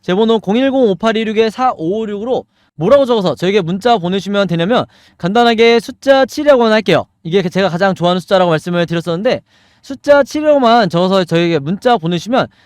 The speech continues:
제가 문자 보내주신 분들 전부 다 확인해서 이번에도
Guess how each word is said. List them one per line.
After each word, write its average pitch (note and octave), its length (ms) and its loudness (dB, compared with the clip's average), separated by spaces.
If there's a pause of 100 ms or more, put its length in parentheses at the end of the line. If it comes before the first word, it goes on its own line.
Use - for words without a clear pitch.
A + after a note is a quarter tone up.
제가 G3 300 0
문자 A3+ 420 -2
보내주신 G#3 380 -2
분들 D#3+ 220 -4
전부 G#3 240 -6
다 B3 80 2
확인해서 G#3+ 420 0 (200)
이번에도 F#3 420 0